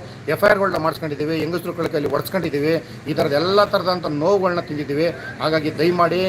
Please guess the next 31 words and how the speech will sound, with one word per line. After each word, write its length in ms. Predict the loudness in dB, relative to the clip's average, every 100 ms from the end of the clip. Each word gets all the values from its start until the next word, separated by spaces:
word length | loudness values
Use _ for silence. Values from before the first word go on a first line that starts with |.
| 0
ನೀವು 200 | 0 2 2 0 -6 -12 -4
ನಮಗೆ 180 | -2 0 0
ಕೊಡಲೇಬೇಕು 460 | 4 4 4 2 2
ಅಂತಕ್ಕಂಥ 300 | 0 -2 -2
ವಿಚಾರನ 240 | 0 0 0
ಇಟ್ಟಾಗ 240 | 0 0 2 0 0 -6 -6 -2
ಎಂಟುನೂರು 240 | 2 2
ಕೋಟಿ 160 | 2 0
ಕೊಟ್ಟಿದ್ದೀನಿ, 180 | 0 -2 0
ಕೊ-, 160 | 2 2
ಕೊಟ್ಟಿದ್ದೀನಿ 300 | 0 -2 0 0
ಅಂತಂತಾರೆ. 340 | -2 0 2 2 -2
ಸ್ವಾಮಿ, 200 | -2 0 0
ಇನ್ನೇನು 240 | 0 0 -2
ಅಷ್ಟೇ 180 | 0 -2
ಕೊಟ್ಟಿದ್ದೀರಾ, 300 | 0 0 2 2 -4 -8 -2
ಇನ್ನೂ 120 | 0
ಒಂದು 120 | 0 0
ಸಾವಿರ 140 | 2 2 0
ಕೋಟಿ 200 | 0 0 0
ಕೊಡಬೇಕು 320 | 2 4 4 2
ಅಂತಕ್ಕಂಥ 300 | 0 -2 -4 -2
ವಿಚಾರದಲ್ಲಿ 400 | -4 -2 -2 -4 -6 -8 -2
ಮಾತುಕತೆ 360 | 0 0 2 2
ಆಗುತ್ತೆ. 220 | 2 2 4
ಆದರೆ 200 | 4 4 2 -2 -8 0
ಒಂದು 140 | 4 6
ಒಂದು 120 | 6 4
ಎರಡು 140 | 4
ಸಾವಿರದ 200 | 2 0
ಇಪ್ಪತ್ನಾಲ್ಕರ 400 | -2 -2 0 0